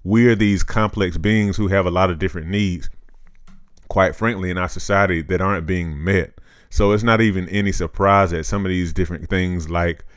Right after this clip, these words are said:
cheerfulness and, I don't know, even some of these other things I talk about, like sunlight and whatnot, it's kinda like no surprise that those matter for your health too. A lot of times they matter a whole lot.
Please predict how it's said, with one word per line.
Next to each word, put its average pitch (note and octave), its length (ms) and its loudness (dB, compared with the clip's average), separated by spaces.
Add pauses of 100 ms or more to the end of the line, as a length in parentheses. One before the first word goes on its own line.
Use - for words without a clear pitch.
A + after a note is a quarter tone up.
(320)
cheerfulness F2+ 1040 2
and, B1 280 -8 (1300)
I G2 100 2
don't F2 160 0
know, C#2 380 -6
even G#2 300 -2
some A2 180 -2
of G2+ 40 0
these F2+ 140 -2
other F#2+ 180 4
things E2+ 260 -6
I E2 60 -2
talk E2 240 -6
about, D2 240 -10
like D2+ 160 -4
sunlight F2+ 500 0
and E2+ 140 -4
whatnot, F2 340 -4
it's A#2 220 0
kinda D#3 240 -4
like F#2 360 -2
no G2+ 260 2
surprise F#2 680 0 (460)
that E2+ 220 0
those F#2+ 320 4
matter F2+ 280 0
for F2 140 -8
your D#2+ 120 -4
health E2 240 -6
too. D#2+ 340 -8
A D#2 40 -6
lot G2+ 180 2
of F#2+ 60 -6
times F2 200 -6
they E2+ 120 -6
matter E2+ 300 -6
a D#2 100 -6
whole F2 240 -2
lot. E2+ 280 -4